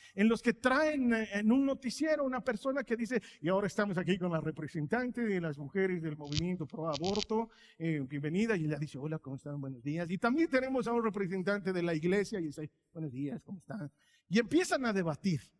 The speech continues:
Y la mujer presenta sus argumentos, y el cristiano presenta sus argumentos, y de pronto el cristiano dice, "La Biblia dice".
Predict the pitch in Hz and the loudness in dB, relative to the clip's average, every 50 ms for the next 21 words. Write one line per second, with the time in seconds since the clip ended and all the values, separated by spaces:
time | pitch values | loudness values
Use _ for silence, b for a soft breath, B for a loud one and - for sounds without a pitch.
0 | _ _ _ _ _ _ _ _ _ _ _ _ _ - 214 247 247 247 247 254 | _ _ _ _ _ _ _ _ _ _ _ _ _ 4 6 6 6 6 2 0
1 | 220 - 339 381 - - 330 - - 330 311 311 294 262 254 208 277 240 220 202 | 0 2 0 0 0 -2 -4 0 0 0 0 0 -2 -4 -2 -2 -2 -2 0 0
2 | 214 208 208 240 240 220 196 - 175 160 - - - - 180 180 208 247 254 - | 0 2 4 4 4 4 2 0 -4 -8 -8 -12 -16 -6 -2 2 4 4 2 2
3 | - 277 247 - - 359 381 415 403 330 320 311 - 294 277 269 269 247 233 202 | 0 0 0 2 4 2 2 2 0 -2 -2 -2 0 0 -2 -2 -2 -4 -4 -2
4 | 240 220 202 208 214 247 262 - - - 269 320 311 320 294 - - - 403 440 | -2 -2 0 0 2 0 0 -2 -2 4 4 6 6 6 4 2 2 0 2 4
5 | 453 427 359 277 233 - - 233 226 277 370 - - - - B B B B B | 4 4 4 4 2 2 4 4 4 4 2 -2 -8 -20 -20 B B B B B
6 | 202 226 233 - 214 - - 226 214 196 175 180 - 208 208 220 254 277 - 370 | 2 2 2 2 -2 0 2 2 2 2 -2 0 2 2 4 4 4 6 6 4
7 | 381 370 339 339 339 311 254 294 330 339 - - 226 - - | 4 6 4 4 4 6 6 6 4 4 4 0 -4 -6 -6